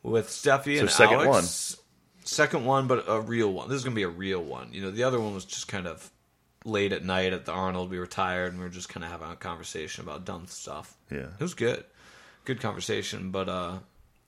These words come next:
Speaker 1: yeah, we're gonna have a real one going into depth about Steffi and Hayden's career and hybrid performance and all that stuff. So it'll be fun. The, uh, the other stuff coming up,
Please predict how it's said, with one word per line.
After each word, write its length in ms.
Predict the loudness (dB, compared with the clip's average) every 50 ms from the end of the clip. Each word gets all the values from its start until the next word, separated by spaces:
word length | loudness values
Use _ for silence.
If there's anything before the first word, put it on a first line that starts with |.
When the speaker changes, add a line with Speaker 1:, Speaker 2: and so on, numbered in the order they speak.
| _ _ -20 -14 -4
Speaker 1:
yeah, 140 | 0 2 2
we're 80 | 2
gonna 120 | 2 2 2
have 160 | 2 2 2
a 160 | 0 -2 -2 -4 -10 -10 -4
real 140 | 0 0 0
one 180 | 2 0 0 0
going 200 | -2 -2 0 0
into 160 | -2 -4 -4 -6 -12 -16 -16 -16 -12 -2
depth 260 | 2 2 2 2 0 0
about 200 | 0 0 0 -2
Steffi 880 | -2 -2 0 2 2 2 0 -4 -6 -4 -4 -2 -2 -2 -2 -2 -4 -4
and 240 | -6 -8 -12 -14 -16 -10
Hayden's 460 | -6 -4 -2 -2 -2 -2 -4 -6 -6
career 600 | -8 -8 -8 -6 -4 -4 -2 -2 -2 -2 -2 -2
and 120 | -4 -6
hybrid 320 | -6 -4 -4 -4 -6 -8 -12
performance 680 | -16 -18 -14 -10 -6 -4 -4 -4 -4 -4 -6 -8 -10 -10
and 80 | -10
all 100 | -10 -10
that 220 | -10 -12 -12 -12 -12
stuff. 340 | -12 -10 -10 -12 -12 -12 -16 -20 _ _ _ _ _ _
So 340 | -16 -14 -12 -10 -10 -12 -14 -16 -18
it'll 120 | -16 -14 -14
be 60 | -12
fun. 380 | -8 -6 -4 -4 -4 -4 -8 -12 -16 _ _ -16 -16 -14 -16 -18 -18 -18 -20 -20 -20 _ -4
The, 300 | 0 2 4 4 6 6
uh, 420 | 6 6 6 4 4 2 0 -2 -4 -8 -16 _ _ _ _ _ _ _ _ _ _ _ _ _ _ _ _ _ _ _ _ _ _ _ _ -16 -14 -10 -4
the 140 | 0 2 4
other 140 | 4 2 2
stuff 280 | 2 2 2 2 0
coming 320 | 0 -2 -2 -2 -2 0 0
up, 260 | 2 2 0 0